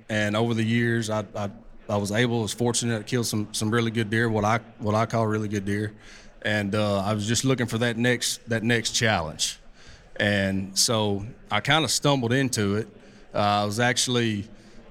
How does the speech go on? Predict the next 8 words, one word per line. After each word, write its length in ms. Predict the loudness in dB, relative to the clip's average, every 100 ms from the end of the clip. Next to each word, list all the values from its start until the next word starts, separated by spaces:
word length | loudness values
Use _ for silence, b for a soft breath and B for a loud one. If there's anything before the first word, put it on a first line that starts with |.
| B
I 120 | 0
walked 420 | 2 2 2 0
into 340 | 0 0 0 0
my, 400 | 0 -2 -2 -6 -12 -20 -20 -20 -8
my 140 | 0 2
old 240 | 4 2
man, 540 | 2 2 2 -2 -4
my, 280 | -4 -2 -2